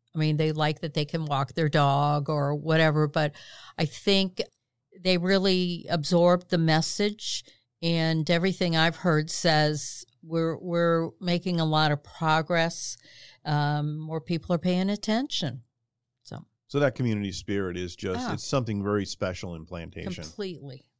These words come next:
Speaker 1: Completely.
Speaker 2: So, so, so let's talk about the other, one, one of the other audiences, or one of the other, I guess, constituency groups,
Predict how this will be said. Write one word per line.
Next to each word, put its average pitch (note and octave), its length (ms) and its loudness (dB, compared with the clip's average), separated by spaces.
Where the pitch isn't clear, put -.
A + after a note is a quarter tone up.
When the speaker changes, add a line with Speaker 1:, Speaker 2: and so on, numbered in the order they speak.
Speaker 1:
Completely. C#3 520 -14
Speaker 2:
So, - 180 -16
so, - 180 -8
so E3+ 160 2
let's A3 180 4
talk F3+ 140 4
about C#3+ 180 4
the B2+ 200 -4
other, B2+ 280 4
one, C#3+ 220 2
one E3 100 4
of E3 60 2
the C3+ 80 4
other A2+ 140 4
audiences, G#2 600 0
or G#2+ 40 0
one A2 160 0
of G#2 40 -2
the G#2+ 140 -2
other, G2 260 -2
I G2 120 -2
guess, G2+ 200 -4
constituency G#2+ 800 -6
groups, F#2+ 540 -8